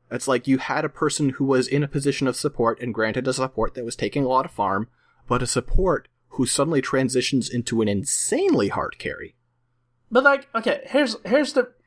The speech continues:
Speaker 2: the, the thing I feel like we aren't saying here. Like, take, for instance, that Juggernaut situation I was talking about earlier. Like, yes, it's sort of a late sc-, day, s-, game strategy,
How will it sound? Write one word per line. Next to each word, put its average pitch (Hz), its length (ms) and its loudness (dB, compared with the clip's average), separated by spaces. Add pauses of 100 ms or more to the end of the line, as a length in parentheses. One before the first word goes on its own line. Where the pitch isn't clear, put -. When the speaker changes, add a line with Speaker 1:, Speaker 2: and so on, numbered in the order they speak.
(120)
Speaker 2:
the, 180 340 -2 (640)
the 175 180 -2
thing 175 280 4
I 160 320 2 (640)
feel 180 220 0
like 156 280 2
we 156 120 0
aren't 139 280 0
saying 120 340 -4
here. 113 280 -14 (760)
Like, 196 220 2 (560)
take, 233 460 2 (160)
for 392 180 6
instance, 165 340 2
that 143 180 -4
Juggernaut 131 540 -2
situation 123 540 -8
I 120 60 -8
was 120 140 -10
talking 123 260 -8
about 123 260 -8
earlier. 95 380 -10 (460)
Like, 170 200 0 (1120)
yes, 240 580 2
it's 233 160 2
sort 214 220 4
of 170 100 -4
a 175 60 4
late 151 260 0
sc-, - 140 -10 (100)
day, 151 240 -2
s-, - 220 -12 (100)
game 165 240 0
strategy, 147 600 0